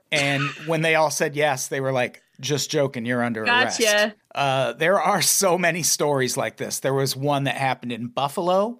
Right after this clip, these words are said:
Speaker 1: with a group that was accused of being terrorists, and it was mostly because an F B I informant approached them and was like,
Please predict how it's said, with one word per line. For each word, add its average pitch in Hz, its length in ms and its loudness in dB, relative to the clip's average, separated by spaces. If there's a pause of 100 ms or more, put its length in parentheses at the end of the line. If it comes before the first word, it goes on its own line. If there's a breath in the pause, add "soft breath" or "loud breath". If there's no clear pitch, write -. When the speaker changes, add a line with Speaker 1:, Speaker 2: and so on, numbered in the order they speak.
Speaker 1:
with 135 420 -2
a 139 120 -2
group 135 480 -6
that 135 200 -2
was 127 480 -2
accused 139 440 -4
of 127 80 -8
being 123 240 -2
terrorists, 120 800 -2
and 127 160 -4
it 127 100 -8
was 123 320 -2 (400 soft breath)
mostly 123 400 -4
because 143 380 -2
an 139 80 -2
F 135 220 -2
B 139 180 -2
I 127 420 -2
informant 135 640 -2
approached 131 480 -6
them 127 240 -2
and 127 80 -4
was 120 140 -8
like, 117 160 -2